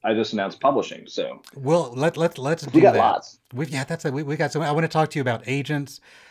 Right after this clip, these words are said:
Speaker 2: I wanna talk to you about traditional publishing. I wanna talk to you about indie publishing.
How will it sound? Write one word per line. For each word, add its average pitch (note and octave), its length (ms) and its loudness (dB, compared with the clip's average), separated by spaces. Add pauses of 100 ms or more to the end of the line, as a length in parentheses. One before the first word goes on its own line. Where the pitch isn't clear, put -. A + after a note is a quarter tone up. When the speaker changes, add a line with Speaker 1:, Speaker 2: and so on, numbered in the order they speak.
(160)
Speaker 2:
I B2+ 80 -8
wanna B2+ 160 -2
talk C3 300 -2
to C3+ 100 -10
you B2 220 -4
about A2 300 -6
traditional B2+ 340 -8
publishing. B2+ 560 -4
I - 20 -4
wanna A2 140 -8
talk A2+ 240 -6
to - 60 -12
you - 40 -6
about G#2 200 -4
indie A#2+ 360 -4
publishing. A#2+ 640 -2